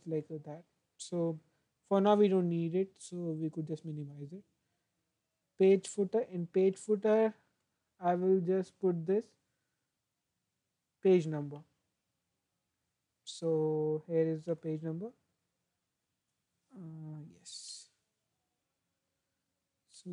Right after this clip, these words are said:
this is the page number. That's it.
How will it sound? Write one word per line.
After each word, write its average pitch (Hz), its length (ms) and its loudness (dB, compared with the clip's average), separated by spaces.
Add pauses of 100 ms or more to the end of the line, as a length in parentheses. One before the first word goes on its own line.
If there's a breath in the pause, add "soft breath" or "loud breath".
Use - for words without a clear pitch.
(100)
this 196 200 -4
is 196 100 -4
the 196 80 -2
page 185 260 -2
number. 180 400 -8 (1800)
That's 175 400 2
it. 233 160 0